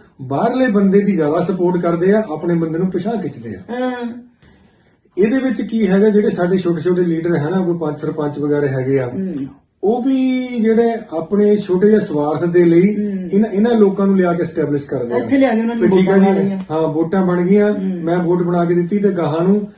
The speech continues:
Speaker 1: ਇਹ ਬੰਦਾ ਮੈਨੂੰ ਵੋਟ
Speaker 2: ਮੈਨੂੰ ਵੋਟ
Speaker 1: ਪਾਊਗਾ।
Speaker 2: ਪਾਊਗਾ।
Speaker 1: ਬਹੁਤ ਸਾਰੀਆਂ ਜਿਹੜੀਆਂ ਉਹ ਵੀਡੀਓ ਇਸ ਤਰ੍ਹਾਂ ਬਣ ਰਹੀਆਂ ਵੀ ਉਸ, ਉਹ, ਉਹਨਾਂ ਦੇ ਵਿਰੁੱਧ ਸਾਨੂੰ ਨਫ਼ਰਤ ਪੈਦਾ ਕਰ ਰਹੀਆਂ।
Speaker 2: ਨਫ਼ਰਤ ਵੀ ਪੈਦਾ ਕਰਨੀ, ਇੱਕ ਅਸੀਂ ਉਹਨਾਂ ਨੂੰ ਬਹੁਤ ਨੀਚਾ ਦਿਖਾ ਰਹੇ ਹਾਂ।
Speaker 1: ਹਾਂਜੀ।
Speaker 2: ਇਸ ਕਰਕੇ ਫਿਰ ਉਹ, ਉਹ ਗੁੱਸਾ ਵੀ ਮੰਨਦੇ ਆ, ਉਹ ਵੀ ਆਪਣੀ ਇਨਸਲਟ
Speaker 1: ਹਾਂਜੀ।
Speaker 2: ਮੰਨਦੇ ਆ।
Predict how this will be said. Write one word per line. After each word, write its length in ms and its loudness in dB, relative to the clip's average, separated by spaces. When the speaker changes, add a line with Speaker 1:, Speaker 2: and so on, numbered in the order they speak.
Speaker 1:
ਇਹ 80 2
ਬੰਦਾ 220 2
ਮੈਨੂੰ 280 2
ਵੋਟ 100 6
Speaker 2:
ਮੈਨੂੰ 200 2
ਵੋਟ 180 4
Speaker 1:
ਪਾਊਗਾ। 140 -6
Speaker 2:
ਪਾਊਗਾ। 360 -4
Speaker 1:
ਬਹੁਤ 280 0
ਸਾਰੀਆਂ 340 4
ਜਿਹੜੀਆਂ 360 4
ਉਹ 260 2
ਵੀਡੀਓ 340 2
ਇਸ 80 -2
ਤਰ੍ਹਾਂ 200 -4
ਬਣ 160 0
ਰਹੀਆਂ 320 0
ਵੀ 360 0
ਉਸ, 360 -2
ਉਹ, 280 -2
ਉਹਨਾਂ 260 -2
ਦੇ 80 -2
ਵਿਰੁੱਧ 300 2
ਸਾਨੂੰ 420 2
ਨਫ਼ਰਤ 340 -2
ਪੈਦਾ 300 0
ਕਰ 140 -6
ਰਹੀਆਂ। 240 -8
Speaker 2:
ਨਫ਼ਰਤ 420 0
ਵੀ 120 -2
ਪੈਦਾ 260 -2
ਕਰਨੀ, 260 -2
ਇੱਕ 240 -2
ਅਸੀਂ 160 2
ਉਹਨਾਂ 180 2
ਨੂੰ 100 0
ਬਹੁਤ 240 -2
ਨੀਚਾ 460 4
ਦਿਖਾ 340 -2
ਰਹੇ 200 -2
ਹਾਂ। 120 -2
Speaker 1:
ਹਾਂਜੀ। 360 -4
Speaker 2:
ਇਸ 180 2
ਕਰਕੇ 300 0
ਫਿਰ 160 0
ਉਹ, 100 0
ਉਹ 520 0
ਗੁੱਸਾ 340 -2
ਵੀ 140 6
ਮੰਨਦੇ 440 4
ਆ, 40 2
ਉਹ 160 2
ਵੀ 160 -2
ਆਪਣੀ 360 -2
ਇਨਸਲਟ 400 0
Speaker 1:
ਹਾਂਜੀ। 20 0
Speaker 2:
ਮੰਨਦੇ 480 0
ਆ। 160 -2